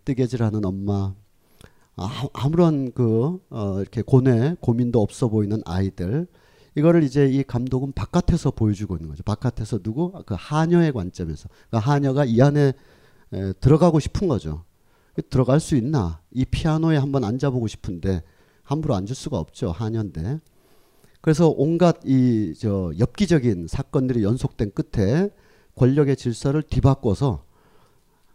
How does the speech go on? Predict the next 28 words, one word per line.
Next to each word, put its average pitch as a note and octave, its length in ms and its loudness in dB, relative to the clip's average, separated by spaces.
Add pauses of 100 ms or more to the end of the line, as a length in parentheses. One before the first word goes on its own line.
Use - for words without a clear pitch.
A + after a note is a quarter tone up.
(280)
"아주머니, B2+ 440 2
내일부터는 C3 540 0
이 B2 80 -4
층에 C#3+ 220 -4
올라오지 A#2+ 440 0
마세요"라고 G2+ 1000 2
해서 A#2+ 280 4
이 B2 100 4
안주인이 D#3+ 500 6
오히려 C3+ 320 6
이 A#2 120 2
층에 D3 240 0
못 B2 240 2
올라오는, B2+ 680 4 (800)
어, F2+ 420 -6 (260)
그래서 B2 240 -2
피아노에 B2+ 760 2
이렇게 E2+ 200 -8
앉게 B2+ 360 -2
되죠. G#2 440 -8
그래서 B2+ 220 -2
이 C#3 120 2
영화에 C#3+ 300 4
보면 C#3+ 340 2 (320)
이분이 C#3 300 2
이제 B2 140 -2
피아노를 D#3 460 0
쳐요. C#3 460 -2